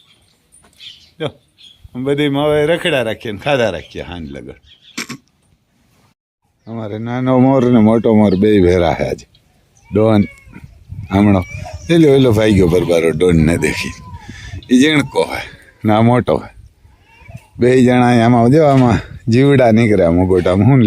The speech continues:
નીચે લીલું હતું ને આ મગોટું હાવ કારું માહી જેવું. આ કાંકરેજ ખાય. પછી તો જો આ ખડ થઈ ગયું ને, એટલે ધુબાકા ખડ ને આ મકાઈ ને.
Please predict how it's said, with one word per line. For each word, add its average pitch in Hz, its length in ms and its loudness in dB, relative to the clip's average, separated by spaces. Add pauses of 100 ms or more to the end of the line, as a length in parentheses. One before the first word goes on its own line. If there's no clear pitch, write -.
(120)
નીચે 117 240 2
લીલું 135 360 2
હતું 135 200 2
ને 123 60 4
આ 131 60 2
મગોટું 143 380 2
હાવ 147 200 4
કારું 156 580 2
માહી 101 240 2
જેવું. 67 320 -4 (600)
આ 110 100 -4
કાંકરેજ 104 500 0
ખાય. 85 200 0 (680)
પછી 147 280 2
તો 165 140 2
જો 175 180 4
આ 139 60 2
ખડ 165 360 2
થઈ 185 240 4
ગયું 190 160 4
ને, 131 80 2 (880)
એટલે 143 200 0
ધુબાકા 110 520 2 (140)
ખડ 117 420 0
ને 92 60 -8 (640)
આ 127 60 -2
મકાઈ 110 600 0
ને. 80 140 -2